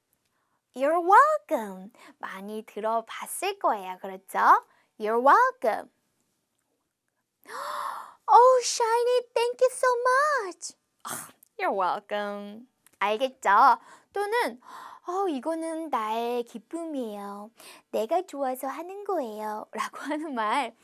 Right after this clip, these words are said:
"It's my pleasure." It's my pleasure.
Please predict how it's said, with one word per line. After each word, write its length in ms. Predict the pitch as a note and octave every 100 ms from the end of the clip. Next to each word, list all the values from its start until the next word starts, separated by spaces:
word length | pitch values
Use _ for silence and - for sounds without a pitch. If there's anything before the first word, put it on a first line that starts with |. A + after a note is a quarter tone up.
| _ - _ _ -
"It's 460 | D4+ G#4+ A#4 -
my 500 | B3+ G#3+ G#3+ B3 F#4 - _ _ _ -
pleasure." 760 | - D4 F4 A4+ G#4+ A#3 D#3 - _ _ _ _ _ _ _ _ _
It's 380 | F3+ F3+ - -
my 320 | G3+ A3+ D4+ - -
pleasure. 800 | - C4+ G4 A4+ F#4+ G3 -